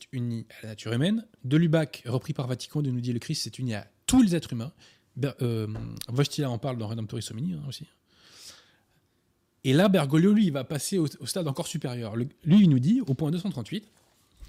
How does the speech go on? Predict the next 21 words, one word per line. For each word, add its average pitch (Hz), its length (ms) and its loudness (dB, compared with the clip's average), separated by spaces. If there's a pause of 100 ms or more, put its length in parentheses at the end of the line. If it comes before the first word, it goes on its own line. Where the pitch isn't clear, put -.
(300)
que 127 120 4
le 160 100 10
Christ, - 360 4
lorsqu'il 117 300 -6
est 113 60 4
venu, 240 320 4 (380)
même 143 160 6
lorsqu'il 123 320 -2
a 117 40 0
été 123 360 0
formé 139 360 2
dans 117 100 -2
le 101 40 -8
sein - 160 -8
de 107 60 -4
Marie, 156 360 4 (1600)
s'est - 360 0
uni 190 460 10 (140)
à 135 100 4
cette 202 500 2 (160)
terre. 117 680 8